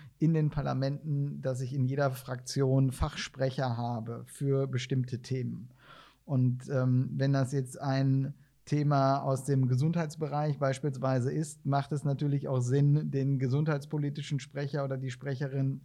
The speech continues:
anzuschreiben oder anzusprechen, ähm, oder jeweils die Mitarbeitenden aus diesen Büros dieser Sprecherin oder Sprecher. Jetzt alle Abgeordneten einfach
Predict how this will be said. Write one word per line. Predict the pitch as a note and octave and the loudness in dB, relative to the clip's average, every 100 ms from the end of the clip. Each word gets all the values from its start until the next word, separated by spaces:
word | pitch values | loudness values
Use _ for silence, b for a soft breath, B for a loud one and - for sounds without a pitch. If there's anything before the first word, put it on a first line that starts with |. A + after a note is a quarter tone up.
| _ _ _ - - | _ _ _ -12 0
anzuschreiben | C3+ C3+ C#3 - C3 C3 C3+ C#3 C3+ | 2 2 0 -4 -6 -2 0 0 0
oder | B2+ B2 B2 B B | 0 0 0 B B
anzusprechen, | - C#3+ C#3 C#3+ - C3+ C3 C3 C#3 C3+ B B B B - | -2 0 0 -4 -4 -4 -2 2 2 0 B B B B -2
ähm, | C#3 C3 C3 C3 C3+ | 2 4 4 2 0
oder | - C#3 D3+ D3+ C#3+ C#3+ | -2 2 4 4 4 2
jeweils | C3+ C#3 C#3+ C3+ B2+ - - | -2 2 4 2 0 -10 -8
die | C#3 C3 C#3+ D3 C#3+ - | -4 0 2 2 0 2
Mitarbeitenden | C#3+ D#3+ D#3 C3+ C3 C3 C#3 C3+ C3+ C3 C3 B2 - - _ - | 4 4 2 0 2 2 2 0 2 4 4 2 -2 -18 _ -6
aus | C#3 D3 C#3+ | 0 2 2
diesen | D3 C#3 C#3+ | 0 2 2
Büros | C3+ B2 C3+ C#3 C#3 - | 2 0 0 0 -2 0
dieser | D3 D3 C#3 C3+ C#3+ | 2 4 4 2 -2
Sprecherin | - C#3 C3+ C3 C3+ | -6 -4 -2 -2 -2
oder | C3+ B2+ B2+ | -2 -2 -2
Sprecher. | - D#3 D3+ A#2+ D#3 - b b b b b b - _ | -4 -6 -2 -4 -4 -8 b b b b b b -20 _
Jetzt | - C3+ B2+ - _ - | -2 -2 -2 -16 _ -4
alle | C#3+ F3 D#3 | -2 0 -2
Abgeordneten | D#3 D#3+ D3+ D3+ D3+ C#3+ | -4 -4 -2 -2 0 -2
einfach | C#3+ C#3 C#3+ C3+ | 0 -2 0 0